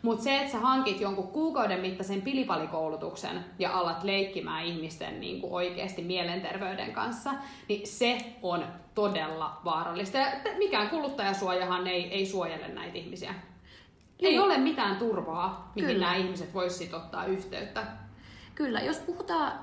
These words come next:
Speaker 2: tämmöisistä niinku, ö, ei ollenkaan pätevistä mielen kanssa te-, töitä tekevistä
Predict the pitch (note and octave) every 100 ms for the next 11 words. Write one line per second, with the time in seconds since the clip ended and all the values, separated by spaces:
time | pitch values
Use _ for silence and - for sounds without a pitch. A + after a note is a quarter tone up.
0 | - C#4 C4+ B3+ - A#3+ A3+ A3+ A#3 A3
1 | - - - - - - - - - -
2 | G3+ G3 G3 B3+ B3+ C#4+ D4+ B3+ A3+ G#3+
3 | G3+ F#3+ - - C#4 D#4+ B3 F#3+ F#3+ -
4 | F3 E3+ - - - - - - - -
5 | A#3 A#3 G#3 F3+ E3+ - F3 E3+ - E3+
6 | E3+ F3 - - - - - G3+ G3 F3
7 | E3 E3 D#3+ D#3+ E3